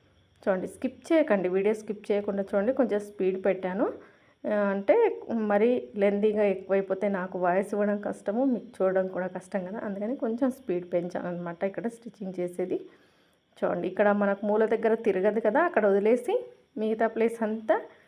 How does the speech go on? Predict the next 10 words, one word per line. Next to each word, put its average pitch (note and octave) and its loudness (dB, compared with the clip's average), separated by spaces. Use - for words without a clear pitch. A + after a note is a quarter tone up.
లోడింగ్ A3 4
స్టిచ్ - -12
వేసుకుంటూ G3+ 0
రావాలన్నమాట. F3+ 0
ఈ G#3+ -4
విధంగా G3+ 0
లోడింగ్ G3 0
స్టిచ్ G#3 -8
వేసేసి G3+ -6
దీన్ని G#3 -4